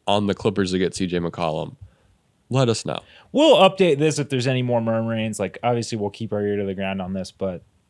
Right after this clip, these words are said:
Speaker 2: uh, I'm not really seeing it.
Speaker 1: I'm not really seeing it, and it's like, I mean, yeah, I don't know. Um, Wednesday's episode, that wraps it up for us on today's edition of Locked On Clippers. Recap of that hopeful victory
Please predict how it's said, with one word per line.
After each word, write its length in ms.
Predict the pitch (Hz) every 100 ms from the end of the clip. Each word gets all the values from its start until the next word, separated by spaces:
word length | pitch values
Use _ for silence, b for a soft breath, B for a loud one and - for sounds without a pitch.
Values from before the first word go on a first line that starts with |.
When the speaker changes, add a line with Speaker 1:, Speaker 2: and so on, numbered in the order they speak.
| -
Speaker 2:
uh, 60 | B B B - -
I'm 100 | 131
not 180 | 113
really 200 | 107 107
seeing 280 | 104 - -
it. 140 | 98 b b b -
Speaker 1:
I'm 100 | 107
not 140 | 160 165
really 240 | 143 117
seeing 340 | - 120 117
it, 160 | 110 98
and 140 | 95
it's 200 | 98 -
like, 460 | 104 95 90 - - _ -
I 60 |
mean, 400 | 95 95 92 87 - _
yeah, 240 | 90 85 78
I 60 |
don't 140 | 71 67
know. 440 | - _ _ 110
Um, 680 | 110 107 101 95 90 85 87 _ B B B B B B B B B
Wednesday's 480 | 139 190 190 185 135
episode, 580 | 92 76 - 73 71 - B B -
that 140 | 101
wraps 280 | 101 92 -
it 60 | -
up 160 | 78
for 160 | - 80
us 220 | 80 -
on 160 | - 85
today's 280 | 87 82 82
edition 320 | 82 80 80
of 100 | 82
Locked 260 | 80 -
On 120 | 78 78
Clippers. 380 | 82 78 78 -
Recap 640 | 98 170 196 123 80 78 - - _ _ -
of 100 | 87
that 160 | 95 92
hopeful 380 | 101 151 - 131
victory 580 | 90 - - - -